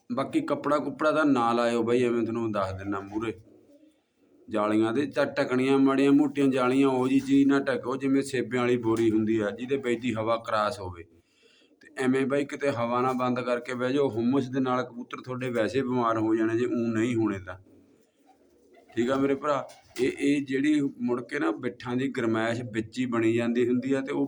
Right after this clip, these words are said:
ਵਿੱਚ ਹੀ ਕਬੂਤਰਾਂ ਨੂੰ ਚੜੀ ਜਾਂਦੀ ਆ, ਅੱਖਾਂ ਵਾਲੀ ਵੀ ਆਊ ਤੇ ਫਿਰ ਦੂਜੀ ਵੀ ਆਊ।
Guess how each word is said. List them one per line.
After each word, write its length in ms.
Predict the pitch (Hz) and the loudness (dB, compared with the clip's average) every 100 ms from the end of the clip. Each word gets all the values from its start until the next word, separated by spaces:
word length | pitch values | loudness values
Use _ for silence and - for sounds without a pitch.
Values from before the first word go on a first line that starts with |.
| 120 | -4
ਵਿੱਚ 200 | 107 135 | -8 -4
ਹੀ 100 | 131 | -6
ਕਬੂਤਰਾਂ 380 | 131 131 135 | -6 -10 -4
ਨੂੰ 100 | 135 113 | -4 -2
ਚੜੀ 180 | 113 135 | -2 -2
ਜਾਂਦੀ 200 | 135 135 | -2 -2
ਆ, 120 | - | -4
ਅੱਖਾਂ 260 | - 127 | -6 -6
ਵਾਲੀ 200 | 127 135 | -2 0
ਵੀ 140 | 135 139 | 4 4
ਆਊ 240 | 139 143 143 - - - - _ | 4 2 -2 -14 -20 -20 -20 _
ਤੇ 80 | 127 | -6
ਫਿਰ 200 | 113 123 | -4 -4
ਦੂਜੀ 380 | 113 113 104 113 | 0 0 2 2
ਵੀ 140 | 107 104 | 4 4
ਆਊ। 200 | 95 | 2